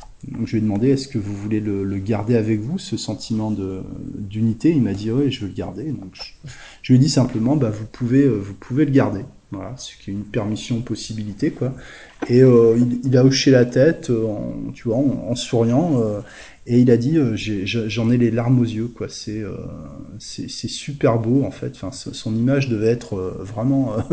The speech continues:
vraiment super intéressante, quoi. Euh, donc je lui dis, « Bah, si vous avez les larmes aux yeux, vous pouvez, vous pouvez pleurer, hein. C'est, c'est tranquille. » Euh, donc il a pas vraiment pleuré, mais il y avait quand même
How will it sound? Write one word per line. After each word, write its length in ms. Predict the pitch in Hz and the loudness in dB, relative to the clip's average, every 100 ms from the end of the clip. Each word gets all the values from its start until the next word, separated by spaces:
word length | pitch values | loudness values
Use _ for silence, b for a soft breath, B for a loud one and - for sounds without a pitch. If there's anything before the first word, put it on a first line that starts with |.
| 135 | 4
vraiment 380 | 117 131 143 147 | 4 2 4 2
super 260 | - 151 | 0 0
intéressante, 640 | 127 123 117 113 135 175 | 2 2 0 0 -2 -6
quoi. 180 | - 139 B B B B B - | -4 -6 B B B B B -6
Euh, 220 | 95 98 | -4 -2
donc 160 | 113 98 | -2 -2
je 80 | |
lui 60 | 104 | -2
dis, « 140 | 110 170 | -2 -2
Bah, 160 | - | -4
si 140 | - - | -8 -8
vous 100 | 98 | -4
avez 120 | 98 | -2
les 80 | 101 | -2
larmes 200 | 95 104 | -2 -2
aux 60 | 104 | -2
yeux, 140 | 113 | -2
vous 100 | 107 | -2
pouvez, 380 | - - 92 92 | -8 -10 -8 -8
vous 120 | 92 | -8
pouvez 260 | 98 - 98 | -10 -6 -6
pleurer, 340 | - 95 131 | -4 -2 -2
hein. 320 | 160 110 95 82 - - - B B B - - | -2 -4 -8 -10 -16 -20 -20 B B B -18 -16
C'est, 240 | - 107 | -8 -6
c'est 180 | 98 110 | -4 -6
tranquille. » 520 | - 107 - 175 160 - B B B B - | -6 -8 -6 -6 -6 -10 B B B B -8
Euh, 400 | 101 104 95 110 | -4 -2 -2 -2
donc 380 | 117 135 135 135 | 4 6 6 4
il 100 | 120 | 2
a 60 | |
pas 160 | - 147 | 4 6
vraiment 240 | 147 165 | 6 6
pleuré, 260 | 165 196 214 | 2 2 4
mais 100 | 165 | 4
il 40 | |
y 40 | 147 | 4
avait 140 | 151 | 4
quand 160 | 151 175 | 0 -2
même 200 | 190 | -2